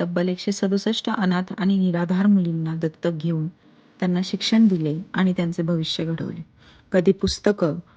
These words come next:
कधी सायकल, तर कधी विवाहापर्यंतची जबाबदारी स्वतः उचलून त्यांचे अंधारमय जीवन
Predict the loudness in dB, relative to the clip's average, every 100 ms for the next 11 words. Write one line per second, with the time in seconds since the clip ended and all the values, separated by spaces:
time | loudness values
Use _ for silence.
0 | _ _ -2 0 0 -2 -2 0 -2 -4
1 | -4 -6 -6 -4 -2 -2 0 0 0 -2
2 | -2 -2 0 -2 -4 -4 -4 -4 -2 -4
3 | -4 -4 -4 -4 -2 0 0 -2 -2 -4
4 | -4 -6 -10 -8 -10 -8 -6 -4 -2 -2
5 | -2 -2 -4 -6 -8